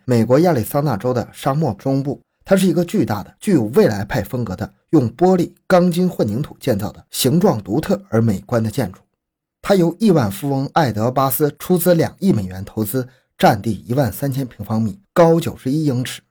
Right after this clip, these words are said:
也就是二十七点七米。地面用重五百五十吨的不锈钢内衬与地面分开，整个构架有六千多个绝对密闭的玻璃窗，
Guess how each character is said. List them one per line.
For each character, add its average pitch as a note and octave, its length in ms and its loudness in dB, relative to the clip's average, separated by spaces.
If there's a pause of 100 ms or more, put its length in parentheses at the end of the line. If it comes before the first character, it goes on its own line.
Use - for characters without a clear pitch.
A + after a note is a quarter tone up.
也 A2+ 120 -2
就 A#2 140 -2
是 G#2+ 300 -8
二 C#3 140 0
十 A2+ 120 -6
七 A2+ 160 -4
点 B2+ 160 -4
七 - 200 -6
米。 A#2 200 -6 (640)
地 G3+ 160 0
面 E3+ 300 0
用 E3 180 2
重 D#3 320 0
五 D#3+ 100 4
百 E3+ 220 2
五 E3 160 -6
十 - 100 -10
吨 C#3 160 0
的 C3 100 -2
不 C3+ 200 -4
锈 D3 120 -2
钢 C#3+ 240 0
内 E3+ 140 0
衬 F#3+ 240 -6 (200)
与 G#2+ 120 -4
地 B2+ 140 -4
面 G2+ 120 -2
分 G#2+ 200 -6
开， A#2 260 -6 (500)
整 C3+ 220 2
个 G#3 160 4
构 E3 160 2
架 A#2 240 -2 (140)
有 A#2+ 120 0
六 F3+ 200 4
千 C#3 180 -4
多 D3 100 -2
个 A2 200 -6
绝 A#2+ 280 2
对 F#3+ 220 2
密 C#3 220 2
闭 A2 120 -4
的 - 120 -8
玻 G#2+ 180 -6
璃 G2 100 -6
窗， G2 300 -8